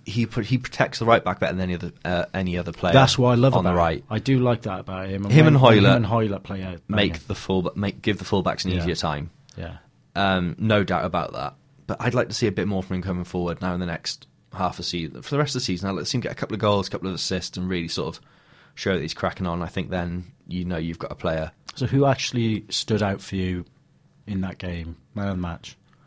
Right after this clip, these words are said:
Speaker 1: It's between, and it's either end. I thought Patterson was class.
Speaker 2: Again, Patterson.
Speaker 1: Absolute bastard of a player. Eight fouls. How he didn't get booked, I don't know.
Speaker 2: Didn't he, um, uh,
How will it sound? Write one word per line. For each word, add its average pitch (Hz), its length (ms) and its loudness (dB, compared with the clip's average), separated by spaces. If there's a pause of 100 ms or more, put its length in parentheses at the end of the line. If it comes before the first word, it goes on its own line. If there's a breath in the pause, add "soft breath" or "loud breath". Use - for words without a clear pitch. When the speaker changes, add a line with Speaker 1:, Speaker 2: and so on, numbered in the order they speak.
(420 loud breath)
Speaker 1:
It's 110 160 -2
between, 110 600 -2 (800)
and 107 80 -2
it's - 120 -2
either 117 280 4
end. 87 300 2 (140)
I - 40 -20
thought - 140 -4
Patterson - 300 4
was - 60 -10
class. - 420 -4 (420)
Speaker 2:
Again, 117 460 0
Patterson. 127 560 4
Speaker 1:
Absolute 107 600 2
bastard - 460 -2
of 71 80 -4
a 71 40 -4
player. 76 340 -4
Eight 120 220 4
fouls. 101 500 4
How - 440 0
he 110 80 4
didn't 104 180 2
get 87 140 0
booked, 95 240 0
I - 20 -2
don't 92 240 0
know. 92 260 2
Speaker 2:
Didn't 170 200 -2
he, 175 140 0
um, 123 420 2 (640)
uh, - 140 -16